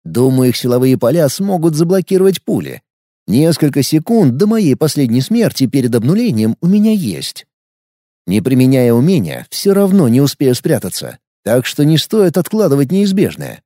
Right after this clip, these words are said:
К тому же они стоят достаточно кучно. Грех не воспользоваться подвернувшейся ситуацией. Я снял ментальные блоки, позволяя потоку информации хлынуть в голову. Данж обнаружился относительно далеко.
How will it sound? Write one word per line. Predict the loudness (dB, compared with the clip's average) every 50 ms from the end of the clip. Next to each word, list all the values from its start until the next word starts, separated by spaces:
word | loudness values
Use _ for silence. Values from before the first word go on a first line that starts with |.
| _ _ _ _
К | -8 -6
тому | -4 -2 0 0 0
же | 0 -2 -8
они | -8 -6 -4 -2 0 0
стоят | 0 0 _ -4 -2 0 -2 -2 0
достаточно | 0 -2 -2 0 -4 -4 -4 -4 -4 -2 -4 -4
кучно. | -4 -6 -10 -10 -10 -12 -12 -16 -16 -18 _ _ _ _ _
Грех | _ -12 -10 -6 -4 -2 -2 -2 -2 0
не | 2 2 2
воспользоваться | 2 0 -2 -2 _ -4 -2 0 0 -2 -2 0 -2 -2
подвернувшейся | 0 0 2 2 2 2 2 0 0 -2 -2 -4 -4 -2 -2 -6
ситуацией. | -4 -4 -6 -4 -4 -4 -4 -6 -8 -12 -12 -12 -14 -18 -20 -20 _ _ _ _ _ _ _ _ _ _ _ _ _ _ _ _ _ _ _
Я | -6 -2 2 2 2
снял | 0 0 0 0 2 2 2
ментальные | 2 2 2 2 2 0 0 2 2 2 0 2
блоки, | 2 2 2 0 -2 -6 -14 -14 _
позволяя | -6 -4 -2 0 2 2 2 2 2 2 0
потоку | 0 -2 -4 -2 _ -2 -2 0 0 0
информации | 0 0 0 0 0 2 2 0 0 0 0 0
хлынуть | 0 2 0 2 2 2 2 2 0 0
в | -2
голову. | -2 -2 -4 -4 -4 -8 -14 -16 -18 _ _ _ _ _ _ _ _
Данж | -2 0 0 2 2 0 -2 -2 -2
обнаружился | -2 0 0 0 0 2 2 2 2 2 2 0 0
относительно | 0 2 0 0 0 -2 0 0 0 0 2
далеко. | 0 0 0 -2 -4 -6 -12 -12 -12